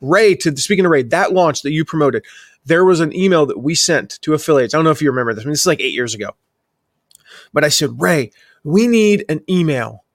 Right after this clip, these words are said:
We need an email that we can send out at midnight Eastern time."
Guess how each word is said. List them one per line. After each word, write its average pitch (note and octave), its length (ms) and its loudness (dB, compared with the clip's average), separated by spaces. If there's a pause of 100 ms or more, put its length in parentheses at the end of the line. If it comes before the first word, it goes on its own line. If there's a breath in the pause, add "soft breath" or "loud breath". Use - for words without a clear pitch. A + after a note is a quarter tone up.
(220)
We F3 100 -2
need G#3 180 4
an - 100 -6
email F#3+ 260 4
that D3 120 -4
we D#3+ 120 -4
can D3+ 160 -6
send E3 380 0
out D3 280 0
at B2 120 -8
midnight F#3 800 0
Eastern C#3+ 400 -6
time." A2+ 400 -14